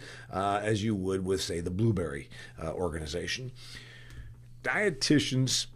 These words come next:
yes, to do some research, to put out menus, to talk about new ways to utilize your product. Yes, that's probably a good utilization of some of your resources. Now,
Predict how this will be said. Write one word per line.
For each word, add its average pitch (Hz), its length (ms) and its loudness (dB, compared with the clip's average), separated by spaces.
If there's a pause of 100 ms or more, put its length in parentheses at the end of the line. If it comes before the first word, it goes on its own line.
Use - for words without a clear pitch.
(140)
yes, 98 540 0
to 113 100 2
do 117 140 4
some 113 260 4
research, - 640 -2
to 123 720 6
put 185 180 6
out 151 280 6
menus, 90 640 4
to - 180 0
talk 160 280 4
about 135 400 4
new 151 280 8
ways 135 280 10
to 120 120 0
utilize 98 400 4
your 95 80 2
product. 58 480 -6 (180)
Yes, - 300 4
that's - 180 -6
probably 107 360 2
a 90 40 0
good 117 320 0
utilization 101 640 2
of 85 100 -4
some 104 200 0
of 90 120 0
your 90 140 -2
resources. 131 720 6 (320)
Now, 131 280 6